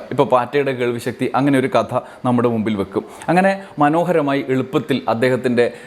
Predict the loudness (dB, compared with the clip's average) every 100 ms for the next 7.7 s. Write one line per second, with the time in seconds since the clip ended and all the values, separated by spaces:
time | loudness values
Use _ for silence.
0 | -2 0 2 2 4 4 2 -2 0 2
1 | 2 0 0 0 2 2 2 2 -2 -4
2 | -4 -2 0 0 0 0 0 -4 -4 -2
3 | 2 2 2 0 0 0 -4 -10 -20 -2
4 | 2 4 4 4 4 4 4 4 4 4
5 | 2 2 2 0 -2 -4 -2 2 4 4
6 | 4 2 0 -4 -2 0 0 0 -2 0
7 | 0 2 2 0 2 2 2